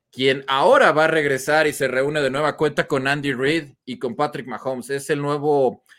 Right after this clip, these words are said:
eh, mar-, eh, entrenador de quarterbacks dentro de los Jefes de Kansas City,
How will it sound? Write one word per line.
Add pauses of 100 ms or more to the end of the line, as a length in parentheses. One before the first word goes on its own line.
(160)
eh,
mar-,
eh,
entrenador
de
quarterbacks
dentro
de
los
Jefes
de
Kansas
City,